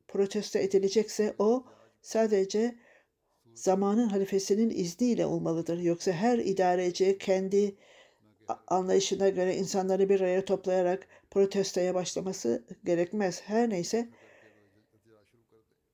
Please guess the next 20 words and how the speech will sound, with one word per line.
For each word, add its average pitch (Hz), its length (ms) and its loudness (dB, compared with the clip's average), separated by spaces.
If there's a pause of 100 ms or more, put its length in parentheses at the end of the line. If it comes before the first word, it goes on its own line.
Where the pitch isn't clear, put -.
(200)
Pakistan'la 202 920 -2
Hindistan'ın 196 520 -2
ayrılmasından 190 680 -2
önce 196 480 -4 (540)
İngiliz, 214 720 0
e, 175 320 0
hükümeti 196 540 -2
vardı 165 280 0
Hindistan'da 165 840 -6 (1600)
ve 190 320 2 (880)
farklı 214 480 2 (360)
Hint, 214 520 -4
e, 180 40 2
e, 175 200 -2 (2250)
yetkilileri 196 680 2
ve 180 240 0
İngiliz 196 460 -4
yetkilileri 175 580 0
bize 196 220 0
karşı 196 360 -2